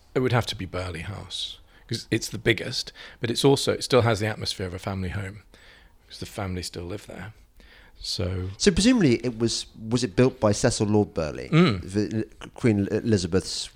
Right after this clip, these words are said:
Speaker 2: what was he? I mean, he was
Speaker 1: Secretary to
Speaker 2: secretary.
Speaker 1: Elizabeth the First, yeah. So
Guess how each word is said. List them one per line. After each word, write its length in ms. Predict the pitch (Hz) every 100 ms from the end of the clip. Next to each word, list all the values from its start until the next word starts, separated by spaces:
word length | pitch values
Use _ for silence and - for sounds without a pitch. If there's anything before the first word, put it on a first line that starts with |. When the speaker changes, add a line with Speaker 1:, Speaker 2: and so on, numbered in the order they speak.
| -
Speaker 2:
what 160 | 104
was 180 | 85 90
he? 100 | 82
I 20 |
mean, 140 | 80 85
he 100 | 90
was 140 | 85
Speaker 1:
Secretary 680 | - 117 110 - - - 90
to 40 | -
Speaker 2:
secretary. 280 | 107 95 98
Speaker 1:
Elizabeth 280 | 80 98 -
the 100 | 107
First, 400 | 110 95 - -
yeah. 220 | 110 95 - - -
So 340 | - 110 107